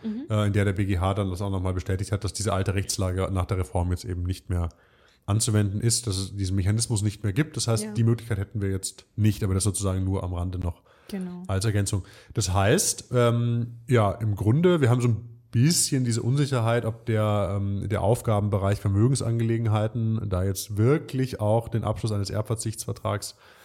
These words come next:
Speaker 2: beinhaltet. Da könnte man nochmal mit dem Betreuungsgericht Rücksprache halten, aber ansonsten geht's.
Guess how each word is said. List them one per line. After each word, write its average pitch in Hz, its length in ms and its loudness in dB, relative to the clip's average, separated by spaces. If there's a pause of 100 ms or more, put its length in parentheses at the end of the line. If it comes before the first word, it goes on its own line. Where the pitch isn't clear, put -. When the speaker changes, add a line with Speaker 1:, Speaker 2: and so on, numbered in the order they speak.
(280)
Speaker 2:
beinhaltet. 113 580 4
Da 104 60 4
könnte 110 260 2
man 104 140 2
nochmal 101 180 4
mit 101 100 2
dem 107 80 0
Betreuungsgericht 98 600 -2
Rücksprache 110 420 0
halten, 110 260 0
aber 98 200 0
ansonsten 98 480 -2
geht's. - 380 -4